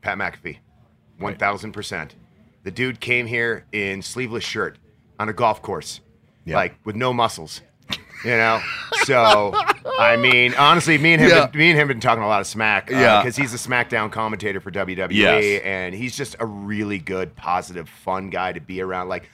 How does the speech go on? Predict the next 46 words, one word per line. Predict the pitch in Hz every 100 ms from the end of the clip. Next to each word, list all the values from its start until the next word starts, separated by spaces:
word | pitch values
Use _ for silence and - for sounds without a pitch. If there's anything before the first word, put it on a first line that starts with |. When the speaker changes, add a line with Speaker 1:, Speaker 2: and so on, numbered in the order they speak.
| _
Speaker 1:
honestly, | 127 139 143
if | 101
you | 131
wanna | 156 139
have | 110
a |
good | 98 104
time, | 104 101 95 _
hang | - 113
around | 110 98
Pat | 92 82
McAfee. | 78 78 _ 82
Speaker 2:
Yeah. | 82 62 - _ -
Speaker 1:
But, | 110 107
uh, | 107 104 98
Speaker 2:
But |
Speaker 1:
but | 101
Speaker 2:
you | 101
wanna, | 107 98
Speaker 1:
here, | 175 180
Speaker 2:
you | 104
wanna | 98 82
kick | -
his | 78
ass. | 65
Speaker 1:
I | 113 127
wanna | 120 120 113
beat | 87 113 113
him | - 98 87
so | - - 101 117
badly. | 113 110 104 87 69
Speaker 2:
Okay. | 90 - 76
Speaker 1:
Because | 65 - 113 95
we | 117
have | 110
a |
bet | 85 131 123 80 -
that | 98 92 87 - _ _ _ _ _
we, | 117 123
we | 120
rib | 113 131
each | 110 -
other | 92 87
a |
lot. | 90 107 85 -
Speaker 2:
Right. | 87 76 80